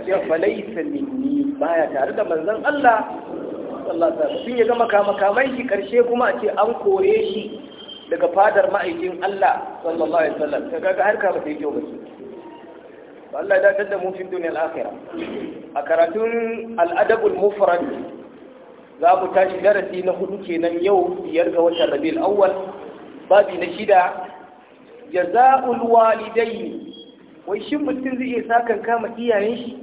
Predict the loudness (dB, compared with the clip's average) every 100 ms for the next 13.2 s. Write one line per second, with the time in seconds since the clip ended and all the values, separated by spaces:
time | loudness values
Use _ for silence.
0 | -18 -20 -20 -20 -20 -20 -20 -20 -20 -20
1 | -10 -2 4 6 6 6 4 4 4 2
2 | -6 -8 -8 -8 -12 -16 -18 -20 -20 -20
3 | -20 -20 -20 -20 2 2 2 0 -2 4
4 | 4 6 4 4 2 2 0 -2 -8 -4
5 | -2 2 2 0 -4 -14 -18 -20 -20 -20
6 | -20 -20 -20 -20 -20 -20 -20 -12 -2 2
7 | 2 4 4 4 4 2 0 0 2 8
8 | 8 8 4 0 -8 -14 -10 -10 -10 -14
9 | -16 -20 -20 -2 2 2 4 4 2 0
10 | 2 2 0 -6 -10 -12 -16 -18 -18 -20
11 | -20 -20 -18 -14 -4 0 4 6 4 2
12 | 2 2 0 2 0 -2 -4 0 0 0
13 | -2